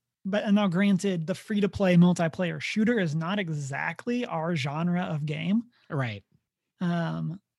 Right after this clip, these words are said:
Speaker 1: so, like, it makes sense that we would, we would have missed this, but, um, it's definitely one of those things that's like, it seem-, yeah.
Speaker 2: But something that is a little more probably in us,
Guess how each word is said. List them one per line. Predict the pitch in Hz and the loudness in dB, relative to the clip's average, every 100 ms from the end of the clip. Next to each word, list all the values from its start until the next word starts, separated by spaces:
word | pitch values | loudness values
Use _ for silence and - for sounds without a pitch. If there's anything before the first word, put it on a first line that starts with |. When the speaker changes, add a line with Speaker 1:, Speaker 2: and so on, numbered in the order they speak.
| _ | _
Speaker 1:
so, | - 202 185 | -2 0 2
like, | 180 175 | 2 0
it | 190 | 0
makes | 190 156 | 0 0
sense | - 175 180 - | -4 -2 -2 -2
that | 175 160 | -4 -2
we | 160 170 | -2 2
would, | 175 165 - | 2 0 0
we | 175 | 0
would | 165 170 | 0 -2
have | 143 | -2
missed | 151 151 - | -4 -6 -8
this, | 233 254 - 196 | -6 -4 -6 -8
but, | 156 156 - - _ _ _ _ _ _ _ - | -8 -8 -8 -12 _ _ _ _ _ _ _ -8
um, | 180 170 - 170 165 - _ _ _ | -6 -6 -8 -10 -12 -16 _ _ _
it's | 190 156 | -8 -4
definitely | 185 226 226 196 | -4 -4 -4 -2
one | 170 165 | -2 -4
of | |
those | 165 160 - | -6 -8 -6
things | 180 180 170 156 | -6 -6 -6 -8
that's | 185 165 - | -12 -12 -12
like, | 67 - - - _ _ _ _ _ _ _ _ _ _ - - _ _ _ _ | -10 -10 -14 -20 _ _ _ _ _ _ _ _ _ _ -20 -20 _ _ _ _
it | 175 | -12
seem-, | - 214 190 196 196 190 | -8 0 2 2 -2 -8
yeah. | - 143 _ _ _ - | -12 -12 _ _ _ -8
Speaker 2:
But | 156 | -4
something | 185 180 170 | -2 -2 -2
that | 147 135 | -2 -4
is | 190 226 214 | -4 -4 -2
a | |
little | 180 160 143 | -2 0 0
more | 143 139 | -2 0
probably | 139 127 123 | 0 0 -2
in | 120 120 | -4 -6
us, | 127 - | -8 -14